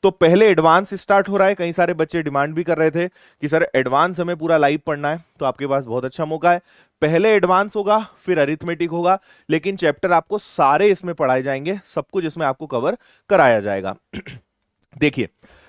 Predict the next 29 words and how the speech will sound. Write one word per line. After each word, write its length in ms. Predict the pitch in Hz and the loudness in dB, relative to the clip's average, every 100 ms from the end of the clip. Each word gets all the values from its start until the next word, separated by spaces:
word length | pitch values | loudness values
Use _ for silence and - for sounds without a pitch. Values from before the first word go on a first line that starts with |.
| _ | _
लाइव 280 | 147 156 214 214 | 4 4 4 2
क्लासेस 420 | 208 202 226 185 | 2 2 -2 0
मिलेगी, 440 | 208 208 185 220 - - | 2 2 2 -6 -8 -2
अनलिमिटेड 560 | 143 165 175 180 190 165 | 0 2 0 2 2 0
व्यूज 260 | 165 185 175 | -4 -4 0
मिलेंगे, 420 | 185 185 196 202 _ 131 | 0 2 0 -2 _ -6
वीडियो 200 | 135 156 | -2 -2
को 100 | 151 | 0
डाउनलोड 420 | 131 131 160 170 | 0 0 -4 -2
करने 280 | 170 165 175 | -2 -2 0
का 60 | |
ऑप्शन 320 | 175 170 185 190 | 0 0 -4 -4
है, 100 | 196 _ _ _ 156 | -6 _ _ _ 0
टॉपिक 320 | 151 175 151 | 2 2 2
वाइज 300 | 160 165 - | 0 0 -2
टेस्ट 340 | 160 175 - 180 | 0 0 -2 -6
है, 140 | 190 - _ - | -6 -12 _ -2
टॉपिक 300 | 147 170 151 | -2 0 0
वाइज 240 | 160 170 | 0 -2
प्रैक्टिस 380 | - 139 - 180 | -4 -4 -4 -6
शीट 280 | - 175 185 | -2 -2 0
है, 200 | 180 185 _ | 0 -2 _
टॉपिक 280 | 139 160 147 | -2 -2 0
वाइज 200 | 160 156 | 2 4
आपको 260 | 156 - 156 | 2 0 -4
नोट्स 300 | 147 156 165 | -4 -4 -6
और 100 | 151 | -6
पीडीएफ़ 400 | 143 147 165 170 | -4 -2 -2 0
मिलेंगे। 340 | 170 170 | 0 0